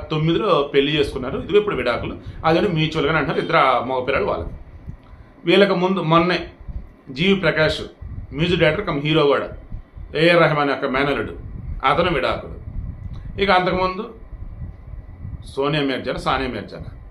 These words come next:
ఆమె సానియా మీర్జా, తర్వాత తన హస్బెండ్, అంతకుముందు నాగ చైతన్య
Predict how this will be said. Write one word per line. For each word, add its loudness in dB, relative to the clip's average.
ఆమె 4
సానియా 2
మీర్జా, -2
తర్వాత 4
తన 4
హస్బెండ్, -2
అంతకుముందు 2
నాగ 4
చైతన్య 0